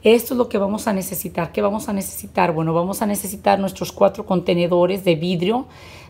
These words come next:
de estos de Mason Jar o de los que tengan. Este, estos son de treinta y dos onzas cada uno aproximadamente. Vamos a necesitar agua purificada, es muy importante.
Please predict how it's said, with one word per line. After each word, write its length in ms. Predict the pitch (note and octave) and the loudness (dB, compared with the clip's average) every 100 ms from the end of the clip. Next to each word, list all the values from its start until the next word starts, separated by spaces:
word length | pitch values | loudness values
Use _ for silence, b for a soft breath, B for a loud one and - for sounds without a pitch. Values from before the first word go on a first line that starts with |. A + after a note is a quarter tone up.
| - | 2
de 100 | F#3 | 2
estos 300 | F#3 A3+ F#3 | 2 -2 0
de 100 | F#3 | 2
Mason 400 | F3+ F3+ G3+ D#3+ | 2 0 -2 4
Jar 340 | F#3 F3+ G3+ B B B | 6 6 4 B B B
o 340 | A3+ A#3 C4+ B4 | 6 8 8 6
de 140 | G3+ | 2
los 260 | F#3 F3 F3 | 2 2 0
que 120 | F3+ | -4
tengan. 600 | F3+ - G3+ G3 E3 D3+ B B B | 0 4 4 4 0 -2 B B B
Este, 520 | G3+ F3+ F3 - A3+ A3 | 2 4 4 0 0 0
estos 200 | - - | -2 -2
son 160 | G#3 | 0
de 100 | G#3 | 0
treinta 380 | G#3+ G3 F3+ F3+ | 0 0 0 0
y 80 | E3+ | 2
dos 300 | A3 A3+ - | 2 0 0
onzas 680 | G#3+ G#3 G3 - E4 - - B B - | 2 2 0 -2 -2 -4 -8 B B 0
cada 280 | F#3+ G3 F#3 | 2 4 4
uno 260 | F3+ G3+ | 2 2
aproximadamente. 1160 | G#3+ F#3 - F#3+ F3 F#3 F3+ F3+ F#3 F#3 B3 B3 B B B | -2 -6 -4 0 0 2 0 0 -2 2 0 0 B B B
Vamos 280 | F3 G3 G3+ | -4 -2 -2
a 40 | |
necesitar 680 | G#3 G3+ F#3+ F#3+ - G3 G3 - | -4 -4 -8 -8 0 0 0 0
agua 460 | G3 F#3+ G#3 G#3 | 2 4 2 0
purificada, 840 | - E3+ G#3 - G#3 - G3 F#3+ G#3+ | 0 0 0 -4 -2 4 4 4 0
es 220 | F#3+ D#3+ F#3+ | -2 -2 2
muy 420 | F3+ G3+ A#3 A3+ | 4 4 2 0
importante. 1160 | A#3 A#3 A3+ G#3 F#3 - G3+ F#3 F3+ - C#4+ - | 0 0 0 -2 -2 0 0 2 2 4 4 2